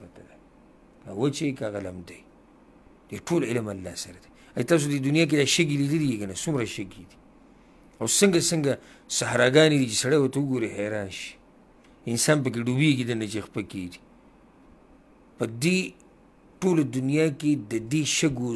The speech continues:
څومره دانې دي، د الله ته پته ده. داسې ناشنا علم دی د الله. یعنې څومره دانې،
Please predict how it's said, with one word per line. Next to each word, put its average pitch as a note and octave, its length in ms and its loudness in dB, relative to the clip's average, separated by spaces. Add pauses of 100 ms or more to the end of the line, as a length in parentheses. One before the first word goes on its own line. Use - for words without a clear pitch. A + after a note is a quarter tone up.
(160)
څومره D3+ 300 4 (100)
دانې A#2+ 300 2
دي، C#3+ 140 -4
د - 100 -2
الله F#2+ 240 -10
ته - 60 -20
پته - 340 -20
ده. - 40 -20 (1700)
داسې A2+ 280 -6
ناشنا G#2+ 380 -6
علم G2 260 -8
دی E2+ 80 -16
د E2 160 -16
الله. - 200 -20 (1500)
یعنې G#2 200 -4 (140)
څومره D#3+ 300 6 (120)
دانې، A#2+ 380 6